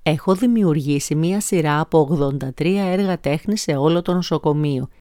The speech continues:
και οι θεματικές τους είναι αναμνήσεις, ανάπτυξη, συνύπαρξη, δύναμη και φύση.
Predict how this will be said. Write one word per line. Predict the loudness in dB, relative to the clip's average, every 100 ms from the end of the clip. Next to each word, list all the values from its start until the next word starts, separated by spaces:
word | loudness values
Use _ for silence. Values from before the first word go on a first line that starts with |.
| -4
και | 0
οι | 0
θεματικές | -2 -6 -8 -6 -4 -4 -4
τους | -6 -2
είναι | -2 -2 -4 -10 -6
αναμνήσεις, | -2 0 0 -2 -2 -4 -4 -6 -8 -14 -6
ανάπτυξη, | -2 0 -2 -6 -10 -10 -6 -8 _ -6
συνύπαρξη, | 2 2 2 0 -4 -4 -6 -6 -8 _ -6
δύναμη | 4 4 4 0 -4
και | -4 -4
φύση. | 2 2 2 -6